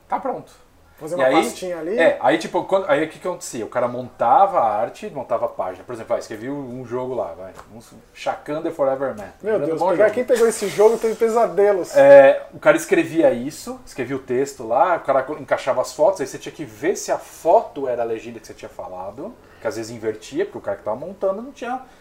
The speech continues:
Speaker 2: Aí,
Speaker 1: a especialização,
Speaker 2: as famosas
Speaker 1: né?
Speaker 2: erratas no mês, no mês que vem.
Speaker 1: É, ou você tinha que acompanhar, então você tinha que fazer. Aí você pegava, vinha aquela, aquela impressão, uma altíssima qualidade, já que era uma coisa já meio de, de teste pra impressão, pra, pra, pra gráfica mesmo.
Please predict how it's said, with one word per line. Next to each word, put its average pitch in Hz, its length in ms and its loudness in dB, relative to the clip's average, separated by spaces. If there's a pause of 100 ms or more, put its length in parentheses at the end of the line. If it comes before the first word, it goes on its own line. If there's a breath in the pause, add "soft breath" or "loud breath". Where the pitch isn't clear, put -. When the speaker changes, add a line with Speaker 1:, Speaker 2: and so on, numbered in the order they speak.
Speaker 2:
Aí, 156 120 -4
Speaker 1:
a 151 40 -4
especialização, 196 720 2
Speaker 2:
as 196 60 6
famosas 208 140 4
Speaker 1:
né? 214 60 2
Speaker 2:
erratas 180 440 0
no 180 80 -8
mês, 175 260 -10
no 156 200 -14
mês 160 140 -12
que 156 120 -14
vem. 139 160 -14
Speaker 1:
É, 220 220 6
ou 202 360 4
você 180 280 -8
tinha 175 140 -8
que 196 60 -4
acompanhar, 190 280 -4
então 135 120 -10
você 147 100 -14
tinha - 140 -18
que - 60 -20
fazer. 160 320 -2 (160 loud breath)
Aí - 160 0
você 208 240 -4
pegava, 123 560 -2
vinha 113 320 -10
aquela, 113 300 -2
aquela 104 440 -8
impressão, 131 640 -6
uma 113 160 -6
altíssima 127 420 -8
qualidade, 120 420 -4
já 120 80 -8
que - 80 -14
era 117 60 -10
uma 117 180 -10
coisa 113 220 -10
já 113 140 -4
meio 113 180 -8
de, 110 180 -14 (240 soft breath)
de 117 120 -18
teste 127 420 -4
pra 117 140 -12
impressão, 117 440 -10
pra, 98 280 -6 (100)
pra, 95 240 -8 (140)
pra 214 100 0
gráfica 165 480 0
mesmo. 139 460 -12